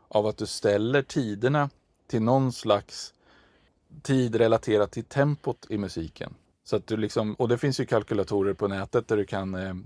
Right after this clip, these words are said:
eh, slå in ett tempo, så får du ut liksom en, vad, hur lång är en sextiofjärdedel i sekunder liksom?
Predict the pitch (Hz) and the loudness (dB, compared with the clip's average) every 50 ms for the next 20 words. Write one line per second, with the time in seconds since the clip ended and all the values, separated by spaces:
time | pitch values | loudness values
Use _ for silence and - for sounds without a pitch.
0 | - _ - - - 104 101 95 90 - 85 - - - - - _ - - - | -18 _ -20 -18 -12 -8 -6 -4 -4 -4 -6 -8 -10 -14 -16 -20 _ -14 -6 -2
1 | 107 107 120 127 120 107 - - - 92 92 95 - - 92 90 90 87 - - | 0 0 0 0 0 -2 -2 -2 -2 -2 -2 -4 -6 -6 -4 -4 -4 -6 -10 -14
2 | - 92 - 107 98 101 110 113 110 - 92 85 - - 92 90 90 92 92 _ | -10 -4 0 2 2 4 2 2 0 -4 -8 -10 -8 -8 -8 -6 -6 -8 -10 _
3 | _ _ _ _ _ - - - 127 120 131 131 127 127 127 123 120 117 110 - | _ _ _ _ _ -16 -8 -4 -2 2 2 4 4 4 4 4 2 0 0 -2
4 | 107 - - 107 98 - 110 104 98 95 101 95 107 107 101 98 95 92 92 85 | -4 -4 -2 -2 2 4 4 4 4 4 2 0 0 0 0 0 0 -2 -4 -4
5 | - - 98 - 107 104 98 92 - - - - - - - | -6 -8 -6 -4 -2 -2 -2 -4 -6 -10 -10 -12 -14 -14 -16